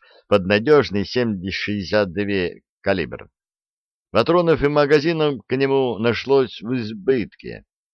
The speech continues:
но ни одного правильного автомата я не отыскал. Пришлось, скрипя сердце, брать обычное весло с легким рамочным прикладом и пластиковым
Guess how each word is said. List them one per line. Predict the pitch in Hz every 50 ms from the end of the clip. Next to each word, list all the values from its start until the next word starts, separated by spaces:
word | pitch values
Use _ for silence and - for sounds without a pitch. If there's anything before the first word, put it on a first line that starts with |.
| _ _ _ _ _ _ -
но | 87 113 135
ни | 151 160 156 156
одного | 151 147 120 117 131 143 139 117 92 85
правильного | - - 90 98 110 107 95 85 78 73 73 76 76 80
автомата | 78 - - 113 123 139 147 143 113 - 73
я | 69 67 67 87 110 123 123
не | 113 110
отыскал. | 107 101 85 - 90 85 78 - - - 69 55 53 53 _ _ _ _ _ _ _ _ _ _ _ _ _ _ _ _ _ _
Пришлось, | - 175 185 160 139 135 151 170 170 143 -
скрипя | - - 120 120 117 - 120 131 139 120
сердце, | - 92 104 113 120 117 110 - 117 120
брать | 110 85 87 92 98 107 95 _ - - 80
обычное | 92 104 90 92 90 - - - 92 98 101 98
весло | 95 104 107 - - 92 85 80 76 71 69 67 - _ _ _ _ _ _ _ _ _ _ _ _ _
с | _ - -
легким | 101 107 107 104 - - 95 92
рамочным | 95 95 98 95 90 90 - - 92 95 90 76
прикладом | 87 85 82 90 113 123 127 120 101 101 92 87 78 _ _ _ _ _ _
и | - 92
пластиковым | 82 - 92 107 110 104 - - - - 87 78 87 87 90 90 87 -